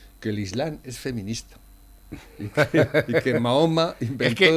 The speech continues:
Speaker 2: no,
Speaker 1: sufragio
Speaker 2: di la verdad, que
Speaker 1: universal.
Speaker 2: te quedas sin palabras así como diciendo, pero bueno,
Speaker 1: ¿Qué
Speaker 2: ¿y
Speaker 1: le
Speaker 2: qué?
Speaker 1: contestas?
Speaker 2: ¿Qué?
Speaker 1: ¿Qué le contestas? Y dices,
Speaker 2: <laughs>
Speaker 1: tú, es que
Speaker 2: Bueno,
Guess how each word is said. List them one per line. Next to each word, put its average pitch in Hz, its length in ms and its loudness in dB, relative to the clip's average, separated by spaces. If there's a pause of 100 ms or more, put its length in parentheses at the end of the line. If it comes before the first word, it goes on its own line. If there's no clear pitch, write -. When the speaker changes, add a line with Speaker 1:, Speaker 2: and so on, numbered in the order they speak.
(160)
Speaker 2:
no, 185 100 10
Speaker 1:
sufragio 165 180 6
Speaker 2:
di 165 60 6
la 202 100 12
verdad, 165 180 12
que 147 140 8
Speaker 1:
universal. 147 40 6
Speaker 2:
te 135 80 4
quedas 175 200 10
sin 180 160 2
palabras 165 360 10
así 160 260 6
como 156 120 6
diciendo, 143 240 4
pero 120 140 2
bueno, 160 180 6
Speaker 1:
¿Qué 156 100 -2
Speaker 2:
¿y - 40 4
Speaker 1:
le 147 80 6
Speaker 2:
qué? - 40 4
Speaker 1:
contestas? 202 540 2 (180)
Speaker 2:
¿Qué? 170 200 8
Speaker 1:
¿Qué 175 100 6
le 175 80 6
contestas? 143 500 8
Y 131 40 2
dices, 120 260 2
Speaker 2:
<laughs> - 40 -16
Speaker 1:
tú, 170 640 0 (380)
es 127 120 -6
que 185 260 0
Speaker 2:
Bueno, 156 200 6